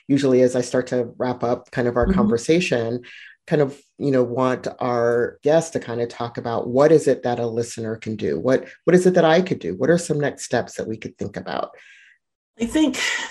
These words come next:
Speaker 2: think about talking about this issue of anti-Blackness in terms of the lie. Let's call it what it really is. It's not racism that's my enemy.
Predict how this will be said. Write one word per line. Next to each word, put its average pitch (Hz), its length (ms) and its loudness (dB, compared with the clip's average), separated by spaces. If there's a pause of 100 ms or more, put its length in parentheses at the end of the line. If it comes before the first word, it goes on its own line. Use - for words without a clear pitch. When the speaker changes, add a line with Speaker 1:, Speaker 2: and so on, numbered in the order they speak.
(160)
Speaker 2:
think 277 280 2
about 180 520 2 (720)
talking 190 540 2
about 135 380 -2
this 139 280 -4
issue 131 580 0
of 123 280 0 (400)
anti-Blackness 131 960 0
in 127 100 -2
terms 131 340 0
of 117 120 -4
the 110 80 -6
lie. 113 380 -6 (680)
Let's 208 400 0
call 185 340 0
it - 120 -2
what 156 160 0
it 147 140 0
really 151 380 0
is. 113 540 -4 (680)
It's 156 280 0
not 185 520 2
racism 117 920 -2 (760)
that's 135 260 -10
my 117 140 2
enemy. 104 520 -8